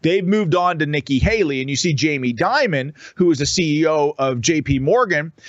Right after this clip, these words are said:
just said in a meeting a couple days ago that d-, Democrat donors that are a part of J P Morgan, that are part of the Wall Street cartel that fund candidates, said that Democrats need to start donating to Nikki Haley because Nikki Haley's presidential campaign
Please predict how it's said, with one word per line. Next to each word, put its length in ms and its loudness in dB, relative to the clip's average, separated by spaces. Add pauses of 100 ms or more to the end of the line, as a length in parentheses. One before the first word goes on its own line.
(340)
just 380 0
said 240 0
in 180 -4
a 60 0
meeting 560 0
a 60 -20
couple 240 -2
days 320 0
ago 400 0 (220)
that 220 -2
d-, 100 -16 (140)
Democrat 640 -2
donors 460 -2
that 140 -2
are 60 -2
a 40 -6
part 200 0
of 60 0
J 180 0
P 140 -2
Morgan, 360 2
that 80 2
are 60 -2
part 240 0
of 40 0
the 80 0
Wall 220 0
Street 280 -2
cartel 640 0 (160)
that 180 -2
fund 380 -2
candidates, 540 -2
said 180 0
that 180 -2
Democrats 640 -2
need 140 -2
to 80 -6
start 280 0
donating 460 0
to 60 0
Nikki 280 -6
Haley 460 2 (300)
because 360 -2 (120)
Nikki 320 0
Haley's 340 0
presidential 640 -2
campaign 580 -4